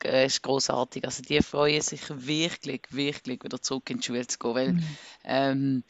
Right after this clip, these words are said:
Speaker 1: eben, das eine ist, dass sie daheim lernen und das andere ist wirklich einfach, dass sie, dass sie die Freunde vermissen, dass sie einfach das Ganze,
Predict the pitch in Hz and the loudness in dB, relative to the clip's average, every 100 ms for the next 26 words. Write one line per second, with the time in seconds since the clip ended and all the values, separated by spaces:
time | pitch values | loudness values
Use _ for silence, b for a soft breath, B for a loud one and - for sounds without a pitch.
0 | b b _ 156 147 110 - 147 175 175 | b b _ 0 2 0 8 8 8 2
1 | 165 - - 160 151 151 151 185 220 240 | 0 -2 0 4 6 8 6 2 4 2
2 | - _ _ _ - 156 127 147 175 165 | 0 _ _ _ -6 -2 2 2 2 2
3 | 156 160 156 - 147 - - 151 - 139 | 0 -2 -4 -4 -4 -8 -4 -2 -2 -4
4 | 135 139 - - - 180 269 311 254 262 | -6 -4 -4 -6 -10 -2 0 0 0 2
5 | 269 - - 120 123 - 151 139 - - | 2 0 -4 -6 -6 -4 -4 -6 -8 -8
6 | - 151 180 - 175 | 0 2 2 2 0